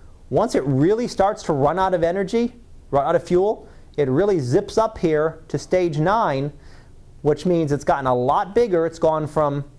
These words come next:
the size of the sun to a hundred times that size, and it is increased, in-, decreased its temperature by almost into half. It'll go down to, like, three thousand, three to four thousand degrees. So it'll get incredibly cool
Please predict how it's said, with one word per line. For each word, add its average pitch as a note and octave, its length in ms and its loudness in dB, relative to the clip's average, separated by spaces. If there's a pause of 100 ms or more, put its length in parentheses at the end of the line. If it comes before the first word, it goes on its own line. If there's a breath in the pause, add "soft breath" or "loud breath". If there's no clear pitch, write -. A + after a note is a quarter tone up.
(140)
the C#3 100 -4
size F3+ 360 0
of F3 60 -4
the F3+ 80 2
sun F#3+ 300 -2
to D#3+ 140 2
a A#2+ 40 0
hundred G#3 360 -2
times G#3+ 380 -2
that C#3 220 -2
size, A#2 460 -2 (680 soft breath)
and F3 160 2
it F3 120 2
is F3 340 0 (600)
increased, G3 640 0
in-, D#3 260 -2 (180)
decreased F#3 400 0
its E3 140 -2
temperature E3 720 -2 (520 soft breath)
by D3+ 180 2
almost C#4 380 0
into D3+ 160 0
half. C#3+ 400 -4 (100)
It'll E3 140 -4
go - 80 2
down D3 240 2
to, C#3+ 60 0
like, B2+ 140 0
three E3 220 0
thousand, C#3+ 540 0
three F#3 180 2
to F3 80 2
four D#3+ 220 2
thousand C#3+ 540 0
degrees. B2+ 380 0
So C#3+ 120 0
it'll G3 120 4
get F#3 160 0
incredibly D#3 880 0
cool F#3 460 0